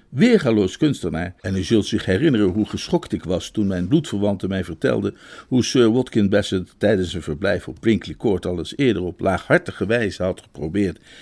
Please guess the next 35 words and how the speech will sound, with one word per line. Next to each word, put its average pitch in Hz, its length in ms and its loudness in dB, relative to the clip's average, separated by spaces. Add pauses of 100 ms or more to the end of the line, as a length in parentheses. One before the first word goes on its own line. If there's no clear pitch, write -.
hem 98 260 0
uit - 240 -4
haar 85 240 -2
entourage 87 600 -2
los 120 220 0
te 92 100 -6
weken. 82 380 -6 (640)
Geschokt - 600 -4
was 80 160 -8
ik 78 100 -14
geweest 78 360 -8
tot - 160 -8
op 104 120 -6
mijn 151 160 0
grondvesten. - 680 -8 (1200)
Het - 120 -14
is 87 100 -10
uiteraard 85 420 -2
lastig 107 380 -2
om 104 140 0
duidelijk 104 320 4
te 107 100 -2
maken 104 340 2
aan 98 100 0
mensen 101 420 -2
die 98 160 -2
nooit 101 240 2
de - 60 -16
creaties 98 640 -2
van 101 140 -4
deze 95 260 -2
tovenaar 107 420 0
hebben 107 220 0
mogen 113 240 0
proeven, 131 420 4